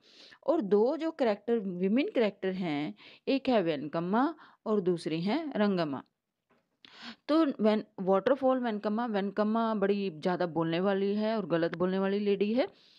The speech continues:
और रंगम्मा एक जेंटल लेडी है और एक, अ, फ्रीडम फाइटर है जो कि मूर्ति के साथ फुल सपोर्ट करती है लेडी।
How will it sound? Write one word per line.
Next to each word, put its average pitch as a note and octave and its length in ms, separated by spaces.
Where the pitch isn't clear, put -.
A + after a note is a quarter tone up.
और A#3+ 120
रंगम्मा B3+ 280
एक B3 180
जेंटल F#3 360
लेडी A3 380
है C#4 160
और C#4+ 180
एक, G#3 260
अ, F#3+ 260
फ्रीडम A#3+ 280
फाइटर G3 420
है G#3 180
जो F#3+ 160
कि G#3 100
मूर्ति F#3+ 360
के G3 160
साथ F3 240
फुल A#3 200
सपोर्ट F#3+ 360
करती D#3 340
है D#3+ 80
लेडी। B2 300